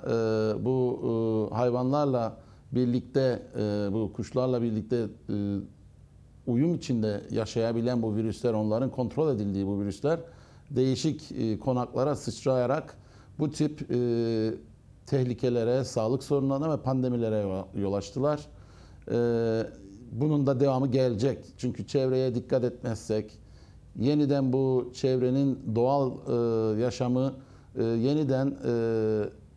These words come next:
doğal haline getirmek için çaba sarf etmezsek, e, bütün bu, e, sorunlarla herhalde, e, savaşmaya devam edeceğiz.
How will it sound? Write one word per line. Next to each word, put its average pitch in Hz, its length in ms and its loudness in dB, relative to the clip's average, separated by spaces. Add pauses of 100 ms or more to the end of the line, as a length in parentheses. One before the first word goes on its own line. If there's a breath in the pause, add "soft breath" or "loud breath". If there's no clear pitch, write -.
(800)
doğal 139 300 4
haline 123 340 2
getirmek 120 540 -2
için 107 220 -8
çaba 120 240 -2
sarf 120 300 -2
etmezsek, 120 640 -4 (560 loud breath)
e, 117 220 0
bütün 139 320 0
bu, 120 600 2
e, 110 40 -4
sorunlarla 123 640 0
herhalde, 127 540 0
e, 110 460 0
savaşmaya 120 580 -2
devam 127 200 0
edeceğiz. 117 480 -2